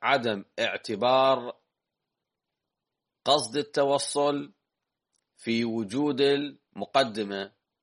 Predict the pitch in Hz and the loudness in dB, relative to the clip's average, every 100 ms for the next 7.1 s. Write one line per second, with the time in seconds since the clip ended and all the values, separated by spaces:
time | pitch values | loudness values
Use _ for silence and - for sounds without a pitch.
0 | _ _ _ _ 131 151 151 147 143 139 | _ _ _ _ 2 4 2 0 0 -2
1 | 131 131 131 127 - 120 120 110 123 139 | 0 2 2 0 -2 0 0 2 2 2
2 | 131 127 127 127 - _ _ _ _ _ | 2 4 4 2 -4 _ _ _ _ _
3 | _ _ _ _ _ _ - 117 127 127 | _ _ _ _ _ _ -6 -4 -2 -4
4 | 123 120 - 117 120 131 113 107 110 123 | -2 -2 0 0 0 -2 -2 0 0 0
5 | 123 123 123 123 - _ _ _ _ _ | 0 2 2 0 -4 _ _ _ _ _
6 | _ _ _ 117 123 - 110 117 - 85 | _ _ _ -4 -4 -2 0 0 -4 -16
7 | 76 | -16